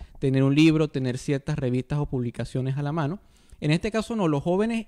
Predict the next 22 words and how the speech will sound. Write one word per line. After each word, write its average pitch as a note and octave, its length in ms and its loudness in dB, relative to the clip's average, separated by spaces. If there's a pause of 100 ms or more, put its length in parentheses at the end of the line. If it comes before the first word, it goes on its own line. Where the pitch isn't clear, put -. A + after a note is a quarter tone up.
ingresan E3+ 580 0
a G#3 60 2
YouTube D#3+ 560 -2
o D3 120 -4
diversos C3 460 0
medios E3 400 0
digitales E3 640 -2 (380)
y F3 140 2
se E3+ 200 2
van, G3 500 2
este, E3 640 0
empapando E3 580 -2
en C#3+ 80 -2
lo C3+ 120 -4
que C3+ 80 -6
son D3+ 200 -6
los F#3 120 -4
diferentes, D#3+ 720 -4 (400)
eh, C#3+ 240 4
estilos D3 640 0
de A#2+ 160 -2
arte. - 320 -10